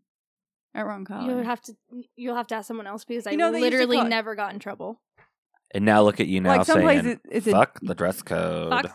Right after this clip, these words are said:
Speaker 2: the dress code.
Speaker 3: Look, Carla's now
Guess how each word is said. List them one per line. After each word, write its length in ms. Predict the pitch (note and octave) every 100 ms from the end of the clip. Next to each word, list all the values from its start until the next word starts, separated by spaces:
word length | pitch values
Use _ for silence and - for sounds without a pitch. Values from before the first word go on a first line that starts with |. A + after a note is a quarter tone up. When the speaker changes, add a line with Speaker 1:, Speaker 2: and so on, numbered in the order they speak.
| D5
Speaker 2:
the 60 |
dress 340 | - G#3+ C4 -
code. 580 | A#3+ G3+ G3 G3+ G#3+ A3+
Speaker 3:
Look, 220 | G2+ - - G2 _ _ _ _ _ _ _ _
Carla's 500 | - F2+ F#2+ F#2+ E2+
now 100 | E2+